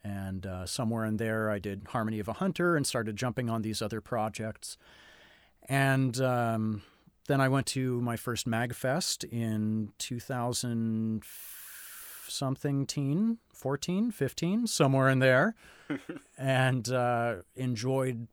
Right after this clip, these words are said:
Speaker 1: you know, integrating more into the game music community. And, uh, right around that time is when Viking Guitar Live happened, and I was lucky enough to get a lot of people, uh, that I wanted to be part of that.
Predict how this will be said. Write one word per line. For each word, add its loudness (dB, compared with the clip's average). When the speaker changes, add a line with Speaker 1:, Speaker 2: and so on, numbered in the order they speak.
Speaker 1:
you 0
know, -2
integrating 0
more 0
into -2
the -2
game -2
music -4
community. -2
And, -4
uh, -2
right 2
around 0
that 0
time -2
is -4
when -2
Viking -2
Guitar -2
Live -2
happened, -4
and -4
I -2
was -6
lucky -4
enough -2
to -8
get -2
a -8
lot -2
of -6
people, -2
uh, -4
that -4
I -2
wanted -2
to -10
be -8
part -2
of -4
that. -2